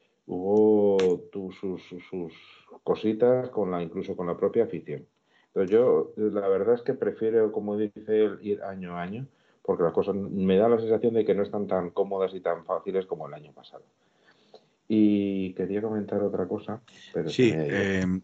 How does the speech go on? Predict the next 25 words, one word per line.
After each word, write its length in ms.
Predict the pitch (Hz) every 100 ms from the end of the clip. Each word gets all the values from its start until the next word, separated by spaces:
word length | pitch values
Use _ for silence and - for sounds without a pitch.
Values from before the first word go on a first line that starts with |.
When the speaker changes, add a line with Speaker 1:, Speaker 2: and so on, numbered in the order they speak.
| -
Speaker 2:
vamos 280 | 107 110 101
a 40 |
ver, 200 | 92 90 - _ -
a-, 240 | 92 92 95
aquí 180 | 90 104
te 100 | 98
ha 60 | 98
dicho 240 | 92 92
Capitanico, 800 | 98 85 87 95 107 101 110 120 - - _ _ _ _
voy 220 | 82 85
a 80 | 85
leer 320 | 87 92 101 95
mientras 320 | 87 80 80
lo 140 | 82
vas 320 | 82 85 - -
recordando, 720 | 82 85 85 101 104 117 - _ - _ -
dice 400 | 101 90 98 - _ _ _ - -
que 200 | 113 120
hagan 400 | 123 113 104 95
su 260 | - 101
año, 320 | 110 110 120
Miguel, 440 | 113 90 101 120 - _ _ _ _ _ -
eh, 260 | 98 95 -
sin 280 | - 113 95
lesiones, 680 | 92 - 107 78 71 -